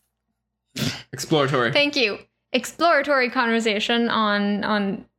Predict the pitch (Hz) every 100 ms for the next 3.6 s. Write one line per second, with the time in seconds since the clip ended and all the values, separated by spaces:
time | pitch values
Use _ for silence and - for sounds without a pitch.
0 | _ - 220 226 240 247 - 285 349 494
1 | 370 254 - 269 254 - 214 208 208 302
2 | 247 202 214 220 240 214 208 202 214 214
3 | 208 196 202 202 202 -